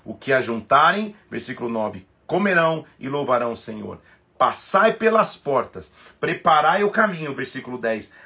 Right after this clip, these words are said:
"aterrai a estrada, limpe as pedras, coloque a bandeira, porque ele tá vindo." É o cortejo de um noivo. "Eis que o Senhor fez ouvir as extremidades da terra essas palavras. Diga à filha de Sião", versículo onze, "eis que vem o teu Salvador,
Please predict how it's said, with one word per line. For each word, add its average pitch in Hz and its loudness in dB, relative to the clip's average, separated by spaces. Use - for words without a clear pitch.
"aterrai 175 0
a 262 -4
estrada, 151 0
limpe 208 -2
as 233 0
pedras, 156 -4
coloque 185 0
a 269 0
bandeira, 196 2
porque - -10
ele 135 -10
tá 214 4
vindo." 190 -2
É - -10
o 131 -6
cortejo 147 -12
de 151 -14
um 175 -8
noivo. 147 -6
"Eis 165 0
que - -6
o 175 -4
Senhor 170 -2
fez 165 -4
ouvir 151 -2
as 156 -4
extremidades 147 -2
da 143 0
terra 143 -2
essas 143 -6
palavras. 110 -2
Diga 214 2
à 220 6
filha 214 -4
de 190 -6
Sião", 151 -2
versículo 123 -6
onze, 107 -4
"eis 175 -4
que 202 -8
vem 127 -8
o 117 -8
teu 117 -8
Salvador, 110 -6